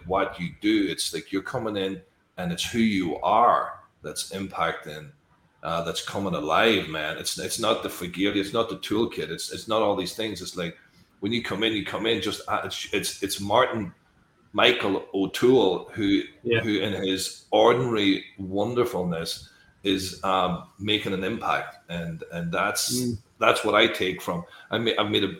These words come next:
Speaker 1: I've made a business out of this 'cause I love that feeling. I get that feeling every day when I
Speaker 2: Yeah,
Speaker 1: work with
Speaker 2: man.
Speaker 1: people.
Speaker 2: Well, I'm, I'm, I'm envious of that. I, I think, uh, and, and I say,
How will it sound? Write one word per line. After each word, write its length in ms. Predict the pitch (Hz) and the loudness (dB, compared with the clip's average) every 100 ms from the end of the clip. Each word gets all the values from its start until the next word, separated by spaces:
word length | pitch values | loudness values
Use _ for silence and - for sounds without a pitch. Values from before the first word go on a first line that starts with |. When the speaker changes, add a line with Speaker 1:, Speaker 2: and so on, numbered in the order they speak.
| - | -2
Speaker 1:
I've 100 | 101 | 0
made 140 | 98 | 2
a 60 | 92 | 2
business 440 | 92 104 107 92 | 2 2 2 -2
out 120 | 85 | -2
of 100 | 85 | 0
this 200 | 85 85 | -2 -4
'cause 220 | - 90 - | -2 -4 0
I 80 | 110 | 2
love 260 | 101 120 123 | 6 6 6
that 180 | 98 90 | 4 0
feeling. 320 | - 87 92 | -4 -4 0
I 80 | 104 | 2
get 160 | 110 | 4
that 160 | 104 98 | 2 0
feeling 300 | 104 101 98 | 2 2 2
every 200 | 95 95 | 0 2
day 240 | 113 92 - - _ _ - | 2 2 0 -12 _ _ -6
when 120 | 87 | 4
I 60 | 139 | 6
Speaker 2:
Yeah, 100 | 139 | 8
Speaker 1:
work 100 | 131 | 6
with 80 | 117 | 6
Speaker 2:
man. 140 | 113 | 4
Speaker 1:
people. 240 | 98 143 | 2 4
Speaker 2:
Well, 160 | 147 147 | 8 8
I'm, 220 | 147 143 | 8 6
I'm, 300 | 151 147 147 | 4 4 4
I'm 140 | 147 147 | 4 6
envious 480 | 170 147 131 113 120 | 6 4 4 2 -2
of 80 | |
that. 100 | 110 | 0
I, 260 | 113 117 123 127 | 0 0 -2 -2
I 60 | |
think, 320 | 117 135 - | -2 -2 -2
uh, 240 | 123 117 107 - _ - | -2 0 -2 -4 _ -8
and, 140 | 123 127 127 | -6 -2 0
and 100 | 131 | 2
I 100 | 127 | 2
say, 300 | - 147 | 4 2